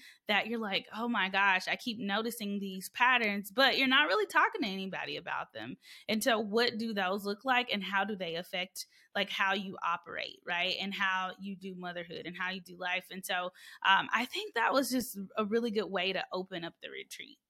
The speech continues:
Because like, like I said before, you know, moms are able to connect with each other from that because it's like, "Hey, you know, like,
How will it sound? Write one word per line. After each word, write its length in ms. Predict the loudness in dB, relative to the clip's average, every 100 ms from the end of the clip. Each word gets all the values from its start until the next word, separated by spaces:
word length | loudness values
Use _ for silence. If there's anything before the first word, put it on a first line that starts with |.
| _ -16
Because 380 | -8 -8 -6
like, 160 | -6 0
like 140 | 0 2
I 60 |
said 240 | 0 0 0
before, 400 | -6 0 2 2
you 140 | 0
know, 120 | -2
moms 380 | 0 0 0 -2
are 80 | -2
able 260 | -2 -2 -4
to 200 | -4 -4 -8 -20 -2
connect 300 | 6 6 6
with 140 | 2 0
each 160 | 2
other 180 | 2 2
from 240 | 0 2
that 160 | 4 2
because 260 | 0 -4 -4
it's 120 | -4
like, 160 | -4 -2
"Hey, 320 | 0 0 0
you 140 | 0
know, 300 | 0 0 -2 -6 -16 -4
like, 120 | -4